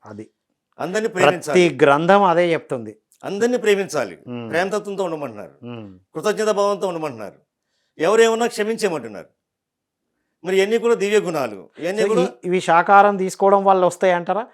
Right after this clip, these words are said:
Speaker 1: శాకాహారుల్లో కూడా ఇలాంటి గుణాలు ఉన్న వాళ్ళు ఉండొచ్చు కదా సార్?
Speaker 2: ఆ, శాకాహారం ము-, ఫస్ట్ స్టెప్ శాకాహారం తీసుకో.
Speaker 1: మ్మ్.
Speaker 2: తర్వాత మెడిటేషన్‌లోకి రావాలి.
Speaker 1: ఓకే.
Speaker 2: ఖచ్చితంగా ధ్యానంలోకి రావాలి.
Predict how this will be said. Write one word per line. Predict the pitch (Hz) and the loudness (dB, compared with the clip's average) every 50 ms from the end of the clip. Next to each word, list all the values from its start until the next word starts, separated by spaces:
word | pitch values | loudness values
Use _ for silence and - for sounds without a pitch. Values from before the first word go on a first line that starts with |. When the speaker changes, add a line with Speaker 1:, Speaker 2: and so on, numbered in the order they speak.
| _ _ _ _ | _ _ _ _
Speaker 1:
శాకాహారుల్లో | - - 156 151 180 190 - 220 226 226 226 226 226 220 220 220 | -6 -2 0 0 0 2 4 4 4 4 4 4 4 4 4 4
కూడా | 196 220 220 | 4 2 2
ఇలాంటి | 220 208 196 190 196 196 208 180 202 | 2 0 0 0 0 0 0 -2 -6
గుణాలు | 170 165 175 185 196 196 190 185 | -4 -4 -2 -2 -2 -2 -2 -2
ఉన్న | 175 180 | -2 -2
వాళ్ళు | 190 196 190 185 175 170 | 0 0 0 0 0 -2
ఉండొచ్చు | 160 160 180 180 180 - 160 | -2 -2 -4 -4 -6 -8 -10
కదా | 160 160 | -8 -8
సార్? | 156 - 208 214 _ _ _ _ _ _ - | -8 -10 -14 -16 _ _ _ _ _ _ -8
Speaker 2:
ఆ, | - 214 | -6 -6
శాకాహారం | 175 120 - 113 110 131 151 - 202 202 214 220 220 214 220 214 185 147 | -6 -6 -8 -6 -6 -6 -2 0 2 2 2 2 0 -4 -6 -8 -8 -12
ము-, | 135 131 127 _ - 127 | -14 -14 -14 _ -14 -12
ఫస్ట్ | 123 - - | -12 -12 -8
స్టెప్ | - 220 220 208 247 | -2 -2 -2 -2 -2
శాకాహారం | 226 - 196 190 - 185 175 156 127 117 | -2 0 0 0 0 0 -2 -2 -2 -6
తీసుకో. | - - - 123 | -12 -16 -14 -12
Speaker 1:
మ్మ్. | 127 139 135 123 110 98 - _ _ - - _ - | -10 -8 -8 -10 -12 -14 -20 _ _ -20 -20 _ -4
Speaker 2:
తర్వాత | 180 202 226 262 254 | -2 0 0 2 0
మెడిటేషన్‌లోకి | 254 226 226 220 226 220 220 220 175 151 | 0 0 0 0 0 -2 -2 -4 -4 -4
రావాలి. | 131 107 87 73 69 _ _ _ _ - 110 | -4 -6 -8 -12 -18 _ _ _ _ -16 -14
Speaker 1:
ఓకే. | 113 117 113 _ - 117 98 85 78 _ _ _ _ _ _ - | -14 -14 -14 _ -16 -18 -18 -18 -20 _ _ _ _ _ _ -16
Speaker 2:
ఖచ్చితంగా | 123 120 - 196 220 226 240 | -14 -8 -2 -2 0 0 2
ధ్యానంలోకి | 214 208 214 214 220 202 | 2 2 2 2 0 0
రావాలి. | 190 175 175 165 143 101 | 0 -2 -2 -2 -4 -6